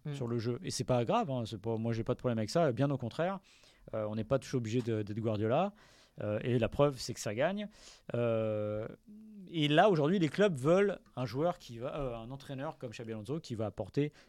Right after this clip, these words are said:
Speaker 2: une empreinte, quelque
Speaker 1: Oui.
Speaker 2: chose de bien
Speaker 1: Une
Speaker 2: défini.
Speaker 1: identité
Speaker 2: Il y a un
Speaker 1: forte.
Speaker 2: entretien. Vous prenez,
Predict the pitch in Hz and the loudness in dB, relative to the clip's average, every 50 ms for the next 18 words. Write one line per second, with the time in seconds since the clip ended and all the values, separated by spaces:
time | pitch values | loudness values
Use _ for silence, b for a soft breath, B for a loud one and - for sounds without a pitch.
0 | b b 196 180 156 139 123 - - - 131 135 147 160 165 165 - - 127 151 | b b 6 8 8 8 6 4 0 0 0 2 2 2 2 0 -2 -4 -4 0
1 | 151 - 147 120 117 120 113 123 151 156 143 135 123 - - 123 131 147 165 131 | 2 2 2 2 2 0 2 4 4 4 4 4 2 2 2 2 2 4 2 2
2 | 127 - - - 139 131 127 143 156 165 180 185 - - 180 - 208 185 - B | 0 -2 -4 -4 -2 0 4 6 6 6 6 6 4 4 4 4 2 0 0 B
3 | B B B B 156 185 - 226 269 285 285 285 | B B B B -6 0 2 2 4 4 2 -2